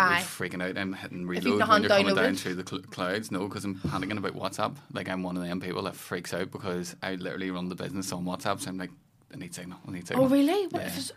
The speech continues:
Speaker 1: s-, some long-haul flights you can get Wi-Fi on, can't
Speaker 2: Yeah,
Speaker 1: you?
Speaker 2: they're perfect.
Speaker 1: Mm.
Speaker 2: It's the EasyJets back and forward to London. Manchester's not too bad. It's half an
Speaker 1: Aye.
Speaker 2: hour, <laughs> but
Speaker 1: They
Speaker 2: if
Speaker 1: just
Speaker 2: it's London, I'm,
Speaker 1: literally
Speaker 2: like, freaking out.
Speaker 1: slingshot you across the water.
Speaker 2: <laughs>
Speaker 1: <laughs> You're, like, holding on to it, yeah. Um,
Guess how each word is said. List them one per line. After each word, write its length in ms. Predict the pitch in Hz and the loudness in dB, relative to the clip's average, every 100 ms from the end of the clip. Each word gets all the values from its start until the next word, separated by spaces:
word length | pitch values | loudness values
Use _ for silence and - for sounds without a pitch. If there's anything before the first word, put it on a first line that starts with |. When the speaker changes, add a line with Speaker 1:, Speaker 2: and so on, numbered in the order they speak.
| - | -12
Speaker 1:
s-, 220 | - - 254 | -12 -10 -4
some 180 | 427 494 | 0 2
long-haul 400 | 277 220 254 392 | 6 6 8 4
flights 300 | 392 247 233 | 6 4 4
you 60 | 240 | 0
can 60 | 208 | 0
get 100 | 160 | 2
Wi-Fi 340 | 202 202 320 | 0 4 4
on, 160 | 381 359 | 4 0
can't 220 | 370 277 | -2 2
Speaker 2:
Yeah, 80 | 92 | 4
Speaker 1:
you? 60 | |
Speaker 2:
they're 120 | 101 | 4
perfect. 380 | - - - - | 0 -4 -4 0
Speaker 1:
Mm. 340 | 240 240 262 240 | 6 8 8 6
Speaker 2:
It's 140 | 202 | 4
the 260 | 92 90 - | 0 0 -2
EasyJets 500 | 90 95 95 101 - | -4 -2 0 -2 0
back 140 | 98 | -2
and 80 | 90 | -2
forward 260 | - 92 90 | -4 -2 -2
to 60 | 90 | 0
London. 400 | 92 101 110 107 - | 2 2 -2 -4 0
Manchester's 520 | 107 104 95 95 90 | 0 2 -2 -4 -4
not 100 | 85 | -6
too 140 | - | -6
bad. 140 | 95 98 | -4 -4
It's 80 | - | -4
half 120 | 92 175 | -4 0
an 80 | |
Speaker 1:
Aye. 40 | - | 0
Speaker 2:
hour, 140 | - | 2
<laughs> 40 | - | 0
but 100 | 202 | 2
Speaker 1:
They 60 | |
Speaker 2:
if 60 | 160 | 2
Speaker 1:
just 140 | 190 | 2
Speaker 2:
it's 80 | - | 2
London, 200 | 104 101 - | 4 8 8
I'm, 100 | 214 | 8
Speaker 1:
literally 160 | 202 | 4
Speaker 2:
like, 300 | 202 202 196 | 4 4 4
freaking 20 | 190 | 6
out. 80 | |
Speaker 1:
slingshot 300 | 196 247 240 | 6 4 2
you 100 | 254 | -2
across 240 | 226 220 220 | 0 2 2
the 80 | 247 | 2
water. 300 | 233 247 330 | 2 4 4
Speaker 2:
<laughs> 260 | 240 - 285 | 2 -2 0
Speaker 1:
<laughs> 180 | 302 - | 0 2
You're, 380 | 254 247 262 240 | 4 6 6 4
like, 140 | 240 | 6
holding 340 | 240 226 233 233 | 8 8 8 8
on 180 | 214 | 8
to 100 | 240 | 6
it, 120 | 240 214 | 4 6
yeah. 260 | 214 226 - - - - - | 6 6 0 -18 -16 -16 -6
Um, 460 | - 208 208 208 - | 6 8 8 4 -2